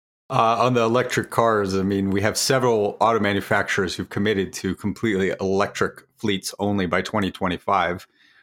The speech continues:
which is a little, it's about two to three years away. And I think, uh, that kind of, those fluid dynamics are going to hit the, uh,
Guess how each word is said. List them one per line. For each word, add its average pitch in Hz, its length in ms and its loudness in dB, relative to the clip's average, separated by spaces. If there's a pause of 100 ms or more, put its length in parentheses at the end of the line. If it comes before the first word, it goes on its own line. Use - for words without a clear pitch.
(120)
which 98 120 -6
is 95 80 -2
a 101 60 0
little, 95 520 0 (140)
it's 98 160 -8
about 92 240 -2
two - 140 -2
to 98 60 -2
three 107 200 -2
years 98 220 0
away. 92 460 0 (440)
And 92 280 0
I 92 60 0
think, - 360 -6 (200)
uh, 90 220 -2 (140)
that 104 280 -2
kind 104 320 -2
of, - 260 -6 (100)
those 107 180 -2
fluid 110 300 0
dynamics 98 540 0
are 98 60 -2
going 92 340 -2
to 87 420 -8 (340)
hit 113 240 -2 (100)
the, 87 520 -2 (140)
uh, 92 480 -10